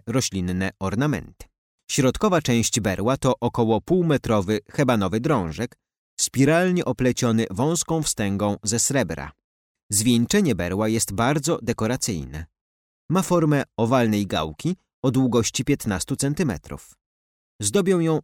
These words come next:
trzy okrągłe medaliony w barokowym, złoconym obramieniu. Medaliony mają średnicę kilku centymetrów. Na każdym z nich wyryto misterne miniatury,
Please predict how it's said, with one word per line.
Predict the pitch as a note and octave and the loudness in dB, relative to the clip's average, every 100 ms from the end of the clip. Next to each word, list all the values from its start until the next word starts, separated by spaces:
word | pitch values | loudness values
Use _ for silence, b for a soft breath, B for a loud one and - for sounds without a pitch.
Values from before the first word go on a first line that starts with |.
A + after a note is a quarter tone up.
| - | -2
trzy | - F#3 - | -2 0 0
okrągłe | C3 C3 A#2 A2 A#2+ A2 | 0 2 2 2 0 0
medaliony | A2 B2+ D3 A2+ F2+ C#3+ | 0 2 2 0 0 0
w | D3+ | 0
barokowym, | A#2 G#2+ G#2 G2+ F#2 A2 A2 _ | 2 0 0 -2 0 -2 -2 _
złoconym | G2+ D3 D3 - E2+ F#2 - - | 0 2 2 -2 -4 -4 -4 -4
obramieniu. | G#2+ C3 D3 G#2 G1+ D2+ - _ _ _ _ - | 0 0 0 -2 -6 -16 -20 _ _ _ _ -2
Medaliony | F3+ E3 G#2+ F#2+ G#2 | 2 4 2 2 0
mają | G#2+ G#2+ A2+ A2+ | 2 2 0 0
średnicę | - C3+ G#2+ A2 - A2+ | 0 0 2 0 0 -4
kilku | - A2 G2 B2+ | -2 -4 -2 -2
centymetrów. | C3 C#3+ F3+ A#2 D#2+ - - - _ _ _ _ _ _ _ - | -2 -2 -2 -4 -6 -14 -18 -20 _ _ _ _ _ _ _ -2
Na | A2 | -2
każdym | G2+ F#3 C3+ C3+ G#2+ | 0 -2 2 2 2
z | F#2 | 0
nich | A2+ D3 | -2 0
wyryto | A#2+ A#2+ A2+ A#2 - | 2 2 2 0 0
misterne | A2 - C#3+ D#3 D#3+ D#3 A#2+ | 0 0 2 2 2 2 2
miniatury, | A2 B2+ - B2 G2 | 2 0 0 -2 -2